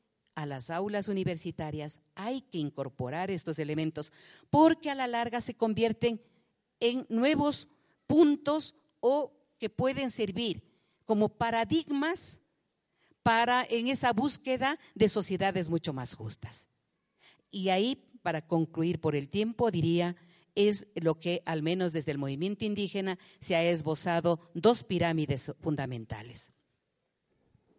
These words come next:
Un nuevo modelo de Estado plurinacional y un nuevo modelo de economía como Suma Causay, que no es solo un estado de bienestar,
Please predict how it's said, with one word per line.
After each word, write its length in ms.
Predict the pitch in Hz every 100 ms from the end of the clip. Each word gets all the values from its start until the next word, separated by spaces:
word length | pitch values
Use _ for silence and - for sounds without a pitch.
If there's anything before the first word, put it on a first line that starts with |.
| _ - - - - - -
Un 140 | 160
nuevo 200 | 180 226
modelo 360 | 175 151 143 139
de 60 |
Estado 340 | 131 - 139 131
plurinacional 840 | 143 127 123 - 113 123 180 220 _ _ _ _ _ _ _ - - _ _ _ - -
y 100 | 180
un 120 | 160
nuevo 520 | 160 180 202 233 226 196
modelo 400 | 180 151 156 165
de 160 | 147
economía 680 | 139 135 127 131 147 156 156 -
como 180 | 135 120
Suma 280 | - 120 104
Causay, 480 | 95 90 - - - _ _ _ _ _ _
que 120 | - 165
no 80 |
es 100 | 196
solo 220 | 220 214 202
un 80 |
estado 340 | 143 - 170 160
de 80 | 131
bienestar, 580 | 117 107 101 - -